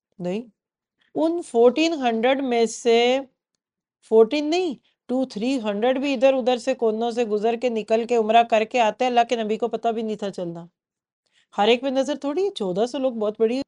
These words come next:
तादाद होती है। एक सहाबी भी discipline को और rule को break करके नहीं गया।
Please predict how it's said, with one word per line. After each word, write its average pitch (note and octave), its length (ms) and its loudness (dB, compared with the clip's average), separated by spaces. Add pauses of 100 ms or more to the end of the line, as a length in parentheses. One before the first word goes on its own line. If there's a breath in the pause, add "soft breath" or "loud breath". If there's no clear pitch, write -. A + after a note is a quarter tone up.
(100)
तादाद A3+ 340 2
होती D4 260 -4
है। D4 160 -8 (600 soft breath)
एक G#3+ 380 2
सहाबी F3 500 -6
भी E3 300 -10 (560)
discipline G3+ 640 -6
को E3+ 320 -10 (280)
और A3 120 -2
rule A#3+ 320 0
को A#3 120 0
break F#3+ 240 -4
करके F#3 280 -8
नहीं E3+ 200 -10
गया। E3+ 180 -12